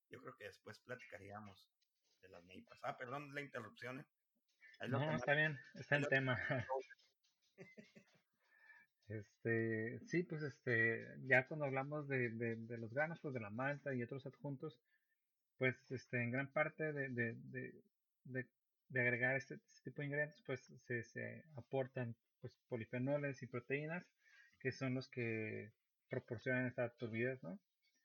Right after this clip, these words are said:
Speaker 2: Y muchas veces entre más, eh, proteína tienen las maltas, pues, más genera turbidez. Podemos hablar, por ejemplo, de mal-, bueno, no es una malta, pues, pues, hablamos de un adjunto como, como el trigo, por ejemplo, o la avena,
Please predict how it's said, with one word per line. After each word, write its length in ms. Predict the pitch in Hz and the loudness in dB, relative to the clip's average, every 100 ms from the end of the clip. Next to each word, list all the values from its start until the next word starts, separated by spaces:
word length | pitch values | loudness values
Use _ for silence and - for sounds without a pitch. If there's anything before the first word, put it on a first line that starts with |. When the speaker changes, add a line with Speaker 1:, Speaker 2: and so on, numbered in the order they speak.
| _ _ _ - | _ _ _ -4
Speaker 2:
Y 180 | 120 123 | 0 2
muchas 280 | 135 165 | 0 0
veces 180 | 160 - | -2 -2
entre 220 | 143 131 | 0 2
más, 380 | 123 127 143 147 - - - - - | 2 2 0 -4 -10 -20 -20 -14 -4
eh, 420 | 127 120 117 117 _ _ _ _ - | -2 0 -2 -6 _ _ _ _ -4
proteína 720 | 135 - 147 160 156 139 135 | -2 0 0 2 2 0 0
tienen 240 | 139 135 139 | 0 0 0
las 180 | 131 143 | -4 -2
maltas, 380 | 143 143 165 - _ - _ _ | -4 -4 -8 -8 _ -20 _ _
pues, 200 | - 120 120 | -4 -4 0
más 260 | 120 127 | -2 -2
genera 320 | - 135 135 | 0 2 2
turbidez. 380 | 131 120 139 127 | 0 -2 0 -2
Podemos 320 | - 131 131 | -2 -4 -2
hablar, 240 | 127 120 120 | 0 0 -2
por 140 | 135 | -4
ejemplo, 460 | 120 123 117 127 123 | -4 -4 -4 -2 0
de 260 | 117 113 - _ _ - _ _ - | 0 -2 -6 _ _ -20 _ _ -2
mal-, 260 | 127 123 - - | 0 0 -4 -6
bueno, 260 | 170 165 | 2 2
no 140 | 175 175 | 4 2
es 180 | 170 - | 0 -2
una 120 | 156 | 0
malta, 300 | 147 165 156 | 0 0 -2
pues, 240 | - - - | -4 -6 -4
pues, 160 | 127 107 - | -4 -4 -6
hablamos 440 | - 117 123 131 127 | -2 0 0 0 0
de 200 | 120 117 | 0 0
un 140 | 123 | -2
adjunto 500 | 123 - 139 131 131 | -4 -4 -4 -4 -6
como, 400 | - 123 117 117 - _ | -4 -4 -4 -6 -12 _
como 200 | 123 120 | -4 -2
el 100 | - | -2
trigo, 280 | 170 165 160 | -2 -2 -2
por 140 | 139 | -6
ejemplo, 460 | - 143 143 139 135 | -4 -6 -4 -2 0
o 140 | 113 | 0
la 120 | 104 | 0
avena, 360 | 110 151 151 | -2 -2 -6